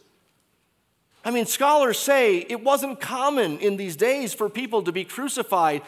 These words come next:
and for their last breath to be this long shout. You're asphyxiating as you die in crucifixion.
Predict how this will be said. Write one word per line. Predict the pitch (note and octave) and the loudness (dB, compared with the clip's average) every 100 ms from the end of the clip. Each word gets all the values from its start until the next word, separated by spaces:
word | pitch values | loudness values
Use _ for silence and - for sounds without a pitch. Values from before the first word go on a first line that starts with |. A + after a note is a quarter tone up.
| - - | -14 -2
and | A#3+ A3+ | -2 2
for | A#3 | 2
their | A3 G3 | 2 2
last | G3+ C#4+ E4+ - F#3+ | 4 4 2 0 -2
breath | B3 D#4+ C4 - | 2 2 2 -4
to | B3+ | -6
be | G3+ C#4+ C#4 C#4 - - | -2 0 0 -2 -6 -4
this | C#4 A#3+ | -2 -2
long | A3+ B3+ D4+ D#4 D4 C4+ G3 - - _ - | -2 0 4 6 4 0 -8 -18 -20 _ -10
shout. | - - D#4 E4 F4+ - - - - - _ _ _ _ _ _ _ _ _ _ _ _ _ _ _ _ _ _ _ _ _ - | -6 -2 2 6 6 4 -6 -10 -10 -16 _ _ _ _ _ _ _ _ _ _ _ _ _ _ _ _ _ _ _ _ _ -6
You're | B3 C#4 C4 | -2 0 0
asphyxiating | A#3 - - F#4+ - D4+ C4 A3 E3 B2 G#2+ G#3+ | -2 -2 0 0 0 0 2 2 2 -2 -2 0
as | G3+ | 0
you | G#3+ | -2
die | F#3+ G#3+ G3 E3 B2+ - | 2 4 6 4 0 -4
in | G3+ F3 | -4 -4
crucifixion. | A3+ - F3+ G3 - B2+ | -6 -8 -4 -4 -4 -8